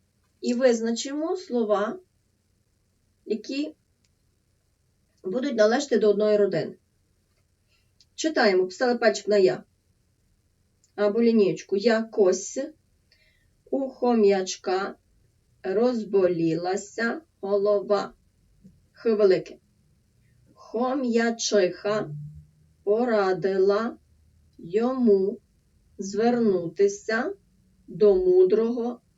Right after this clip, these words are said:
лиса. Пішов хом'як поради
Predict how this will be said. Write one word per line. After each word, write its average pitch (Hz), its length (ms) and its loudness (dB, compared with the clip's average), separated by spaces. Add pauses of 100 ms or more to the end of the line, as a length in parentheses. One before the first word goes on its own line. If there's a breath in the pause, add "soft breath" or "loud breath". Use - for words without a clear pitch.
лиса. 185 720 -2 (2000)
Пішов 247 760 2 (460)
хом'як 220 1000 -2 (600)
поради 196 720 -2